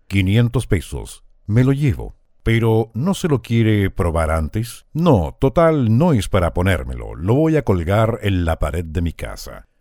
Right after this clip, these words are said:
Un diálogo más o menos parecido tuvo lugar en una importante feria rural de Buenos Aires, concretamente en el puesto de venta de textiles artesanales de Jorge Antonio Marí.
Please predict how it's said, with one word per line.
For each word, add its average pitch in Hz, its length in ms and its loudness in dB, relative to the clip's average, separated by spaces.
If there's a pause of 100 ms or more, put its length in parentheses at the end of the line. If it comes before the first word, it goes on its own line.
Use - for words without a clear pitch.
(140)
Un 190 180 -4
diálogo 165 460 2
más 127 320 2
o 117 80 2
menos 110 260 2
parecido 113 540 2
tuvo 123 240 0
lugar 107 600 0
en 104 120 0
una 113 140 4
importante 107 680 2
feria 104 420 2
rural 95 460 2
de 123 60 2
Buenos 101 360 0
Aires, 60 540 -8
concretamente 123 800 2
en 113 60 4
el 98 120 2
puesto 107 380 2
de 90 100 0
venta 104 320 0
de 98 140 0
textiles 135 680 -4
artesanales 110 760 -2
de 104 120 -2
Jorge 123 460 -2
Antonio 101 640 0
Marí. 78 360 -4